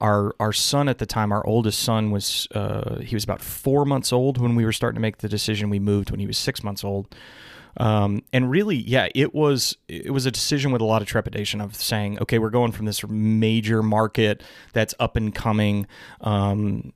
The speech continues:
and, and young and young professional, a lot of culture, a lot of things going on,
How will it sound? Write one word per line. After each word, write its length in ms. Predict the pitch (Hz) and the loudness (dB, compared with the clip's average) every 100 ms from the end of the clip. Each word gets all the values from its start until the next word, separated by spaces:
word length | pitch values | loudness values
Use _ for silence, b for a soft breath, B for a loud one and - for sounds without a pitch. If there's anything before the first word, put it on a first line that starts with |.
| _ | _
and, 320 | 120 104 104 - | -4 -2 -2 -2
and 220 | 104 101 | -4 -2
young 540 | 101 139 131 123 120 113 | 2 4 4 4 4 2
and 100 | 113 | 4
young 220 | 113 117 | 2 2
professional, 720 | - 110 120 113 - 117 110 | -2 -2 -2 0 0 0 0
a 100 | 101 | 0
lot 240 | 107 117 | 0 2
of 140 | 120 - | 0 -2
culture, 560 | - 113 - 120 104 | -2 -2 0 0 2
a 40 | 104 | 2
lot 200 | 107 110 | 2 0
of 80 | - | 0
things 240 | 107 98 | -2 -2
going 240 | 107 101 | -2 0
on, 340 | 107 135 120 | 0 2 0